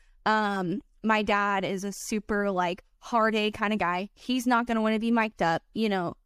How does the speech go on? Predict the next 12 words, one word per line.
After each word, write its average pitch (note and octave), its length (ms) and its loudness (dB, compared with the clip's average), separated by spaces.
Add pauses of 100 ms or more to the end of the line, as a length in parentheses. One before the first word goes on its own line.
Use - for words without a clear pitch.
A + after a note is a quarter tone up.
(160)
they G3+ 200 0
give G3+ 320 -2
me G#3 140 2
all F#3 120 2
of F#3 100 -4
these F#3+ 180 -6
things. - 400 -6 (1000)
That's A#3+ 220 -2
not D#4 200 2
where D4+ 80 2
you C4+ 140 0
stop. - 420 0